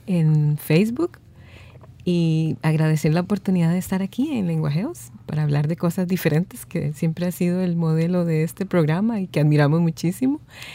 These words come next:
¿Por qué una cátedra en la U C R? Bueno, creo que porque hay muchas personas trabajando desde diferentes áreas o disciplinas en la temática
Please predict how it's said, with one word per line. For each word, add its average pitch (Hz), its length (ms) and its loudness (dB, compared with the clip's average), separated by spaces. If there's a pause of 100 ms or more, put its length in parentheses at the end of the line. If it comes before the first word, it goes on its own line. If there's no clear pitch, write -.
(840)
¿Por 220 180 8
qué 247 100 2
una 302 180 4
cátedra 180 500 2
en 170 80 2
la 165 100 4
U 165 100 6
C 156 260 4
R? 135 180 0 (540)
Bueno, 208 260 4
creo 185 180 2
que 262 240 2 (220)
porque 202 320 0
hay 208 400 2 (680)
muchas 220 360 2
personas 214 420 0
trabajando 208 680 0
desde 185 320 0
diferentes 170 760 -2
áreas 220 600 -2
o 170 100 0
disciplinas 160 760 -2 (540)
en 175 140 4
la 165 100 4
temática 170 680 0